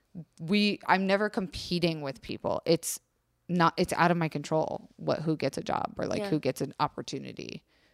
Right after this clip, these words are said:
Speaker 1: you know? And that, that's hard when you see Instagram bitches be doing just crazy shit and you're just like,
Speaker 2: It's so
Speaker 1: "How
Speaker 2: hard.
Speaker 1: do I get invited to that?" <laughs>
Speaker 2: Yeah. Yeah.
Speaker 1: I love that Mindy Kaling book, Is Everyone Hanging Out Without Me?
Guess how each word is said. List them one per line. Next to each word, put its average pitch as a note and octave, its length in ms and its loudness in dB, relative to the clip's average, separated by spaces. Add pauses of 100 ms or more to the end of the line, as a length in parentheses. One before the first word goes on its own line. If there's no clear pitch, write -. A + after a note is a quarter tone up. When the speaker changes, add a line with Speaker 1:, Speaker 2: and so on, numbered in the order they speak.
(240)
Speaker 1:
you D3+ 120 -2
know? C#3 240 -4 (180)
And E3 140 -4
that, D#3+ 220 -4
that's F3+ 200 0
hard F3 240 0
when C#3+ 120 -6
you D3+ 60 -6
see D3+ 280 -6
Instagram D#3 380 -4
bitches D3+ 260 -4
be D#3 100 -4
doing - 240 -6
just D#3+ 200 -6
crazy D#3 280 -4
shit - 280 -8
and - 100 -6
you're - 100 -8
just - 140 -14
like, - 180 -10
Speaker 2:
It's G#3 260 -4
so F#3 280 0
Speaker 1:
"How F3 80 4
Speaker 2:
hard. D#3 200 2
Speaker 1:
do - 20 -2
I E3+ 60 -4
get D3+ 80 -4
invited - 400 -6
to A#2+ 60 -6
that?" - 340 -4 (100)
<laughs> E4+ 200 2
Speaker 2:
Yeah. A3+ 580 6 (840)
Yeah. G3 600 -4 (240)
Speaker 1:
I F3 120 4
love F3+ 220 6
that G3 160 4
Mindy D#3 240 -2
Kaling D3 560 0
book, D3 280 0
Is D3+ 140 -2
Everyone C#3+ 300 -2
Hanging C#3+ 300 -4
Out C3+ 160 -6
Without C3 280 -2
Me? D3 400 -8